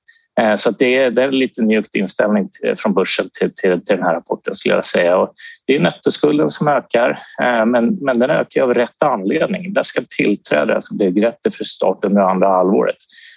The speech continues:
Någonting som verkligen borgar för ytterligare hög aktivitet framöver. Och de investerar i sin förvaltningsportfölj. Nå-, någonting som är relativt nytt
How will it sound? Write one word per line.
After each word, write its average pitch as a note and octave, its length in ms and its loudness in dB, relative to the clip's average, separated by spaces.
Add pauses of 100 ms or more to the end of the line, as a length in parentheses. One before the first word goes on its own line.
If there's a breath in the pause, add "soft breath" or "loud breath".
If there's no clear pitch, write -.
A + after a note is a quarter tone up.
(120)
Någonting A3+ 320 0
som G2+ 200 0
verkligen - 460 0 (320 loud breath)
borgar A2 200 4
för - 140 -2
ytterligare G2+ 320 0
hög G2 220 2
aktivitet - 560 -2
framöver. G#2 540 2 (560 soft breath)
Och E3+ 280 2 (160)
de A2+ 140 0
investerar A2 560 0
i G#2 100 0
sin - 220 -8 (100)
förvaltningsportfölj. F#2 1000 -4
Nå-, A2+ 220 0
någonting E3+ 400 0
som - 160 -8
är - 40 0
relativt - 420 -2
nytt B2+ 260 -2